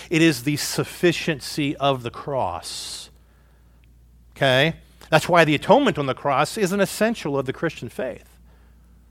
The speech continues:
It's not a secondary issue. That's an essential. Okay? And he was sufficient. Okay? And let me just say,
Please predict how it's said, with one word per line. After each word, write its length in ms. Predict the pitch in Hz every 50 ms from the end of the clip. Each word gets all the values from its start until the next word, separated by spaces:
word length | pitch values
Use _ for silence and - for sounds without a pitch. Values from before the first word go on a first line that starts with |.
| _ _
It's 100 | - -
not 80 | - 143
a 60 | 147
secondary 580 | - - 202 196 - 190 165 160 160 156 156 175
issue. 240 | 214 196 - 151 131
That's 220 | 143 147 147 -
an 60 | 151
essential. 580 | 156 139 - - 190 196 185 - 120 98 87 - - - - - - - - _ _
Okay? 340 | - - 147 147 170 196 190 - - - - - _ _ _ - - _ _
And 100 | - 135
he 60 | 139
was 160 | 135 127 123 -
sufficient. 680 | - - 110 - - 127 110 - - 98 90 - - _ _ _ _ _ _ _ _ _ _ -
Okay? 280 | - 117 104 107 113 - - - _ _ - - - -
And 120 | 190 175
let 80 | 196 240
me 80 | 269
just 220 | 220 214 208 - -
say, 220 | 233 233 208 139